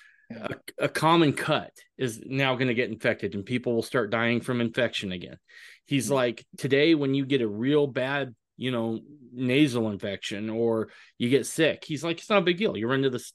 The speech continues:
Speaker 2: you run to the doc, you write you a script, you go to the Target, you get it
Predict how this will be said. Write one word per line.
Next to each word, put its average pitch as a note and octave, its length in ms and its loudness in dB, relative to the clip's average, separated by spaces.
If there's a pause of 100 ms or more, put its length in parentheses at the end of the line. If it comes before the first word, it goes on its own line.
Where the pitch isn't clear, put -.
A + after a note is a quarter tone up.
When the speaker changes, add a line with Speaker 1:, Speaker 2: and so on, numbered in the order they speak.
(120)
Speaker 2:
you C3+ 340 -6
run B2 200 2
to G#2+ 100 2
the G2 80 -6
doc, F3 400 2
you A#2+ 100 -6
write A2 240 -2
you G#2 100 -2
a G2 40 -4
script, F#3 480 2
you A#2+ 60 -8
go B2 200 2
to A2+ 80 0
the A2 200 -4
Target, F3+ 420 2
you A#2 140 -10
get A#2+ 140 -2
it G#2 100 -6